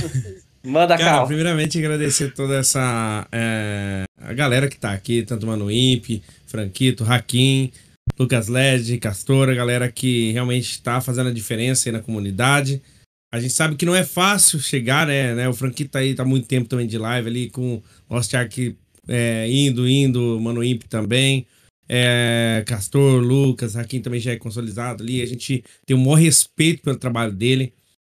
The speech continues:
Speaker 2: E a gente agradece, né? Porque ele fez pra comu-, pela comunidade, dando gank pra galera. Isso fortaleceu muito, muito, muito a gente. E fez com que mais pessoas nos conhecessem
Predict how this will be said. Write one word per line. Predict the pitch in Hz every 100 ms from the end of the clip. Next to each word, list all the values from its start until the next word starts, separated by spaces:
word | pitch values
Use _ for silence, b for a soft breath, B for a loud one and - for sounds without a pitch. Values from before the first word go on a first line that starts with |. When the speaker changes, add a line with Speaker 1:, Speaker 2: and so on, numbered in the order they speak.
| _ _ _
Speaker 2:
E | 147 160 175 175 165 156
a | 143
gente | 135 170 190
agradece, | 196 196 190 196 -
né? | 165 196 165 - -
Porque | 151 135
ele | 160 147 -
fez | 131 214
pra | - 165
comu-, | 139 156 139
pela | 147
comunidade, | 139 151 139 117 131 143 127
dando | 131 131
gank | 120 131 143 -
pra | 127
galera. | 113 110 123 131 123 b b
Isso | 127 117
fortaleceu | - 135 143 143 - 151
muito, | 139 139 147 165 180 - 139
muito, | 131 151 165 139
muito | 127 143 135
a | 117
gente. | 113 135 - - _ _ _ _ _
E | 147 175 185 175
fez | 208 208
com | 208
que | 208
mais | 190 196
pessoas | - 185
nos | 175 175
conhecessem | 196 185 175 190 202 202